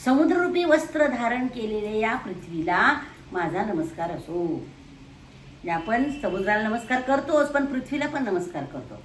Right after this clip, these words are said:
आणि त्यामुळं हा सण नारळी पौर्णिमा, नारळी भात करून खातात त्यामुळं म्हटलेलं आहे. समुद्राला नारळ वाहिला जातो त्यामुळं म्हटलेलं आहे. आणि म्हणून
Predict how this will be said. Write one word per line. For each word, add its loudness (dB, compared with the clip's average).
आणि 2
त्यामुळं 8
हा 4
सण 2
नारळी 4
पौर्णिमा, 4
नारळी 0
भात -6
करून -4
खातात -4
त्यामुळं 0
म्हटलेलं -2
आहे. -2
समुद्राला 4
नारळ 6
वाहिला 4
जातो -4
त्यामुळं 0
म्हटलेलं 0
आहे. -6
आणि 2
म्हणून 8